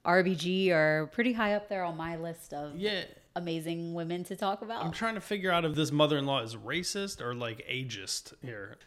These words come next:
Speaker 1: Is
Speaker 2: Those are
Speaker 1: Beyonce, Beyonce too old, babe? You and Beyonce are the same age.
Speaker 2: Yeah, I mean, you're pushing forty. It's like you're <laughs> pushing the walkers around and stuff. You gotta watch out for that.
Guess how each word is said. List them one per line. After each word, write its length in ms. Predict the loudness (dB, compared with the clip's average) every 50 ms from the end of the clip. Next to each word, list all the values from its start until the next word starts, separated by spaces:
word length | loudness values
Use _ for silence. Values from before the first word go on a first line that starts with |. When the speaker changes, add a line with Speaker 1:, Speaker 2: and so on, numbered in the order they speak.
| _
Speaker 1:
Is 80 | 2 4
Speaker 2:
Those 200 | 6 8 8 10
are 40 | 10
Speaker 1:
Beyonce, 680 | 10 8 6 6 6 6 8 8 6 4 0 -4 -4
Beyonce 400 | 0 2 2 2 4 2 2 0
too 200 | 2 4 6 8
old, 240 | 10 10 8 8 6
babe? 260 | 4 4 6 6 4 2
You 240 | 2 4 6 6 6
and 120 | 6 6 6
Beyonce 360 | 6 6 6 6 4 6 6
are 120 | 6 6
the 120 | 6 4 0
same 260 | 0 0 0 2 2
age. 380 | 2 2 2 2 0 -2 -4 -4
Speaker 2:
Yeah, 440 | -4 -4 0 2 4 4 6 6 4
I 60 | 4
mean, 300 | 2 2 0 0 0 0
you're 140 | 0 0 0
pushing 400 | 0 0 -2 -2 0 0 -2 -4
forty. 500 | -4 -2 0 0 2 2 2 2 2 0
It's 140 | 0 -2 -2
like 160 | -2 -2 -2
you're 160 | 0 -2 -2
<laughs> 220 | 0 2 0 2 4
pushing 240 | 4 4 4 4 2
the 80 | 2
walkers 640 | 2 0 0 0 -2 -2 -2 -4 -2 -2 -2 -2 -2
around 420 | -2 -2 0 0 0 0 -2 -2
and 140 | -4 -6 -8
stuff. 320 | -12 -6 -4 -2 -2 -2 -2
You 80 | -2
gotta 140 | -2 -2 -2
watch 200 | -2 -4 -6 -6
out 160 | -6 -6 -6
for 100 | -6 -8 -6
that. 340 | -4 -4 -4 -6 -8 -12